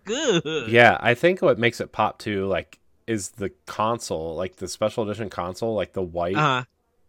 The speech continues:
Speaker 2: dock with the translucent kind of Joy-Cons. Like,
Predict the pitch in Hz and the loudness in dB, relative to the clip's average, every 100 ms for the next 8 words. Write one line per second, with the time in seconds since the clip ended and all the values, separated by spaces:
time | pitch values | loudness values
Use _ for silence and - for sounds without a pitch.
0 | _ - - - 95 92 - - 92 95 | _ -20 -12 -2 0 0 -4 -8 -10 -10
1 | - 107 95 - 92 92 - 95 92 _ | -6 -4 -4 -6 -4 -4 -4 -6 -6 _
2 | _ - - 95 95 92 85 - - _ | _ -12 -6 -4 -2 -6 -8 -20 -20 _
3 | _ _ _ _ - - 95 95 107 95 | _ _ _ _ -16 -6 -4 0 0 0
4 | 95 95 - 85 - | -2 -6 -6 -6 -6